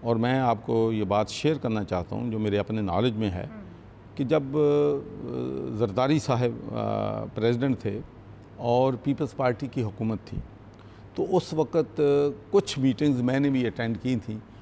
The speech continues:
Speaker 1: जिसमें पार्टी के लोग कहते थे कि अब अपॉर्चुनिटी है हुकूमत को घराने के लिए, तो अब हुकूमत को हम घराएं।
Speaker 2: हम्म।
Speaker 1: सारी राय के ख़िलाफ़ मियाँ साहब कहते थे, "नहीं, उनको पाँच साल पूरे करने दो।"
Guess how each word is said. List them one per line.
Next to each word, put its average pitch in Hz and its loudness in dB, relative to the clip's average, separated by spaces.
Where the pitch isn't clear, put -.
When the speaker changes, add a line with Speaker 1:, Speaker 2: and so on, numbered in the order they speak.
Speaker 1:
जिसमें 147 2
पार्टी 131 0
के 120 -2
लोग 120 0
कहते 117 -2
थे 110 -4
कि 104 -4
अब 113 2
अपॉर्चुनिटी 113 0
है 101 4
हुकूमत 120 2
को 127 2
घराने 104 2
के 117 4
लिए, 101 0
तो - -4
अब 120 0
हुकूमत 113 -2
को 113 -2
हम 107 -2
घराएं। 101 0
Speaker 2:
हम्म। - -16
Speaker 1:
सारी 202 2
राय 160 4
के 156 0
ख़िलाफ़ 127 4
मियाँ 127 0
साहब 120 0
कहते 120 0
थे, 104 -4
"नहीं, 123 0
उनको 113 -2
पाँच 113 -4
साल 104 -4
पूरे 92 -8
करने 87 -12
दो।" - -16